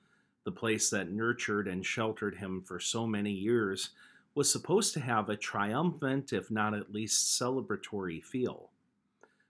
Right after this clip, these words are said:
By this time, most of the people of Nazareth would have heard stories about the wondrous things Jesus had been saying and doing in other places. These reports should have only added to the fanfare.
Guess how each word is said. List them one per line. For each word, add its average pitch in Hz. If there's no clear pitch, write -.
By 175
this 185
time, 151
most 123
of 160
the 151
people 123
of 95
Nazareth 101
would 107
have 107
heard 123
stories 117
about 107
the 98
wondrous 120
things 120
Jesus 110
had 95
been 90
saying 104
and 92
doing 113
in 87
other 80
places. -
These 170
reports 156
should 135
have 120
only 131
added 120
to -
the 107
fanfare. 104